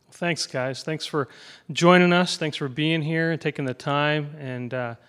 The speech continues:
just sharing, sharing your stories, sharing your thoughts. And, um, that's really what we're doing, is we're trying to, um, how we're thinking and processing and living out the gospel,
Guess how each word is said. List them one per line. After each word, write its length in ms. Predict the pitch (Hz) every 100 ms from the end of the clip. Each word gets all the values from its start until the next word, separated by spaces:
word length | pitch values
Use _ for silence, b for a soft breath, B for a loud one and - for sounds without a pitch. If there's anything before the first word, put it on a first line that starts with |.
| B -
just 160 | 185
sharing, 460 | - 202 190 185 156
sharing 280 | - 185 170
your 80 | 147
stories, 380 | - 175 131
sharing 300 | - 151 147
your 100 | 143
thoughts. 460 | - 147 143 139 -
And, 120 | 131 B B B -
um, 220 | 139 127 B B -
that's 240 | 233 -
really 260 | 269 254 208
what 160 | 180
we're 100 | 165
doing, 300 | 151 190 160
is 80 | 135
we're 60 | 151
trying 180 | 185
to, 400 | 151 143 151 -
um, 260 | 143 131 139 -
how 340 | - - 208 208
we're 180 | 196
thinking 800 | 165 - - 190 180 196 185 185
and 140 | 175 135
processing 920 | - 165 160 - 160 143 - 160 147
and 200 | 131 139
living 280 | 156 156 151
out 320 | 143 123 156
the 80 | 127
gospel, 640 | 135 131 127 - 135